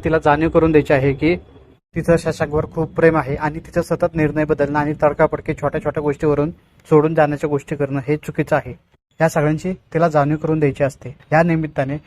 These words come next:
तिला ठाम निर्णय घेता येईल की "मी दुसरं लग्न बिलकुल करणार नाही, मी शशांकशिवाय दुसरा कोणताच मुलाचा विचार करू शकणार नाही."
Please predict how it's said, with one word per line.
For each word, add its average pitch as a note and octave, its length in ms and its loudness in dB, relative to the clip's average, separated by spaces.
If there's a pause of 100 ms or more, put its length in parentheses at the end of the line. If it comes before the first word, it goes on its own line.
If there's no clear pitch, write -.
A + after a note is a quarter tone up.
(160)
तिला D3+ 220 2
ठाम E3 200 2
निर्णय D#3+ 280 2
घेता C#3+ 200 2
येईल C3+ 140 2
की D3 140 -2
"मी D3 180 0 (220)
दुसरं D3+ 280 -4
लग्न D3 260 -2
बिलकुल D3 320 -4
करणार C#3+ 380 0
नाही, C#3 280 -2 (440)
मी D#3 120 2
शशांकशिवाय D#3 540 0
दुसरा D3+ 260 -2
कोणताच D3+ 320 -2
मुलाचा D3+ 300 -2
विचार C#3+ 220 0
करू D3 240 0
शकणार C#3 340 -6
नाही." B2 200 -6